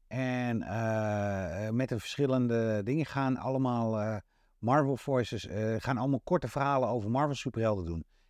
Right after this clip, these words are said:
Captain America, Misty Knight, eh, Ilea Bradley, de originele, eh,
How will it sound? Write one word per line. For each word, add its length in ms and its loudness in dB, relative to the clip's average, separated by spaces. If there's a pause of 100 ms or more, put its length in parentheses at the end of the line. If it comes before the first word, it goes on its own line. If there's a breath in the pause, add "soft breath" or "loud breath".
Captain 380 2
America, 580 2
Misty 520 0
Knight, 680 0
eh, 720 -2 (640)
Ilea 400 6
Bradley, 540 4
de 180 -8
originele, 640 0
eh, 260 0